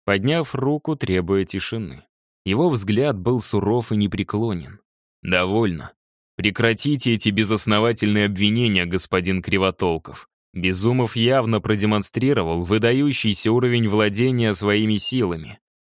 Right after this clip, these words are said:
В этом нет ничего необычного для столь талантливого юноши из древнего и уважаемого рода. Мы должны радоваться, что он смог преодолеть свои недуги и вернуться в форму".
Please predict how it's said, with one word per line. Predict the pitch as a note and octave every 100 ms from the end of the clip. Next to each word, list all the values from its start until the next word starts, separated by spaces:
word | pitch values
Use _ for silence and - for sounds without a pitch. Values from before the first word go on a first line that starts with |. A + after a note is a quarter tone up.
| _ -
В | F2
этом | G2+ A2 G2+
нет | A2 B2
ничего | A#2 G#2 A#2 A2+
необычного | A#2 A#2 A2 B2+ C3+ - F2+ E2
для | E2 D#2+
столь | - A2 G#2
талантливого | G2+ G#2 A#2 G#2 G#2 G2 G2+
юноши | F#2+ A2+ C3 F#2 - F#2
из | E2
древнего | F#2+ A#2 C3 G#2 F2 F2
и |
уважаемого | F2 F2 F2 F#2 A2 A2 G#2+ G2+ G2+
рода. | A#2+ G2+ D#2+ F2 _ _ _ _ -
Мы | F2+
должны | F2 F2+ F#2 G#2
радоваться, | G#2 C3+ B2 E2+ D#2 -
что | E2+ - F2
он | D#2+
смог | G#2 G#2 -
преодолеть | A2 G#2 G#2 A2 B2+ A#2+
свои | - G#2 G2+
недуги | G2+ F#2 B2+ C3 G#2
и | G#2+
вернуться | G2+ G2+ A2 A#2+ - G#2
в |
форму". | - - B2 F2 D2+